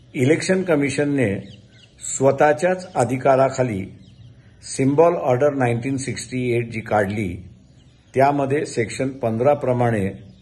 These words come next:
एखाद्या पक्षामध्ये सिम्बॉलच्या संदर्भात डिस्प्यूट झालं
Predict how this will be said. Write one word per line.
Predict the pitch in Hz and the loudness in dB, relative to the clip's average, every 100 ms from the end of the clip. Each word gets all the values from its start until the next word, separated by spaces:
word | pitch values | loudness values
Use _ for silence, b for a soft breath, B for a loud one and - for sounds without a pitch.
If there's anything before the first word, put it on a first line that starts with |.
| b b b b - | b b b b -8
एखाद्या | 110 - 139 160 | -6 0 4 4
पक्षामध्ये | 165 135 - 139 139 139 127 147 - | 4 -2 0 0 2 2 2 0 -2
सिम्बॉलच्या | - 120 120 139 143 147 | -4 -2 4 4 4 0
संदर्भात | 127 120 113 120 113 131 117 | -2 -4 -2 -2 0 -2 -2
डिस्प्यूट | 107 98 - 147 151 | -6 -8 -6 -6 -6
झालं | 127 127 120 104 | 0 2 4 0